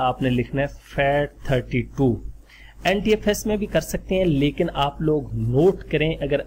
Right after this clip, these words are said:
आप एनटीएफ़एस में करते हैं तो आपकी जो hard disk या यूएसबी ड्राइव है, वो पूरी space show नहीं कराता। Fat से जब आप करेंगे तो पूरी space show कराएगा। उसके बाद यहाँ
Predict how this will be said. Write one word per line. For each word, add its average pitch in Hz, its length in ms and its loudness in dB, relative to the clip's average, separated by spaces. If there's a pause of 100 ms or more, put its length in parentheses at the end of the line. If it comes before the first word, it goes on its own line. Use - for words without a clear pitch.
आप 135 280 2 (200)
एनटीएफ़एस 147 600 -2
में 151 100 0
करते 139 320 -4
हैं 135 160 0
तो 143 120 -4 (140)
आपकी 123 520 -4 (480)
जो 135 120 4
hard 131 320 2
disk 147 280 -4 (320)
या 156 160 2 (480)
यूएसबी 151 460 2
ड्राइव 127 220 2
है, 131 60 2
वो 147 280 -6 (120)
पूरी 202 200 0
space 160 420 0
show 139 220 2
नहीं 131 140 2
कराता। 110 340 -2 (220)
Fat 147 240 0
से - 160 -4
जब 151 200 -2
आप 143 200 0
करेंगे 143 320 0
तो 143 120 -6
पूरी 123 300 -2
space 131 400 -4
show 123 200 -6
कराएगा। 107 320 -4 (400)
उसके 190 160 -2
बाद 196 140 4
यहाँ 143 300 2